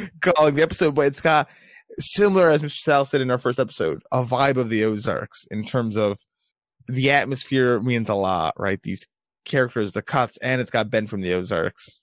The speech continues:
Speaker 2: uh, playing a different role, but,
Speaker 1: Yeah.
Speaker 2: uh, sim-, same actor. Uh,
Speaker 1: Yep.
Speaker 2: so give that a try if you're into, like, a mystery and kind of
Speaker 1: A lot of
Speaker 2: family
Speaker 1: religious
Speaker 2: ties.
Speaker 1: overtones in that series too. A lot of
Speaker 2: Missus Davis
Speaker 1: you know,
Speaker 2: does. Yep.
Speaker 1: Mi-,
Speaker 2: So does
Speaker 1: all
Speaker 2: that.
Speaker 1: Missus Well, yeah,
Speaker 2: Outer
Speaker 1: a lot,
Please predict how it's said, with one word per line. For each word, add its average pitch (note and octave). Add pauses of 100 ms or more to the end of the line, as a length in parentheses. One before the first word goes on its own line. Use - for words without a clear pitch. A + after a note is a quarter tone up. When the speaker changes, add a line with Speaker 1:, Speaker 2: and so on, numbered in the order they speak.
Speaker 2:
uh, - (120)
playing G#2
a F#2
different F#2+
role, G#2
but, - (340)
Speaker 1:
Yeah. - (200)
Speaker 2:
uh, B1
sim-, -
same G#2+
actor. - (400)
Uh, -
Speaker 1:
Yep. F2
Speaker 2:
so -
give C#3+
that C3+
a C3+
try G#2
if -
you're G2+
into, G2+
like, G2+
a G2+
mystery F#2+ (380)
and F2+
kind F2+
of F2 (320)
Speaker 1:
A -
lot C#3+
of G#3
Speaker 2:
family A3
Speaker 1:
religious A#2+
Speaker 2:
ties. -
Speaker 1:
overtones A#2
in G#2
that G2+
series G2
too. G2+
A -
lot G2+
of G2+ (140)
Speaker 2:
Missus C#3
Davis C#3
Speaker 1:
you D3
know, D3
Speaker 2:
does. C3+
Yep. A#2+
Speaker 1:
Mi-, C3+
Speaker 2:
So A#2
does A2
Speaker 1:
all C3+
Speaker 2:
that. A#2+
Speaker 1:
Missus B2
Well, B2+
yeah, C3+
Speaker 2:
Outer A2
Speaker 1:
a G#2+
lot, G#2+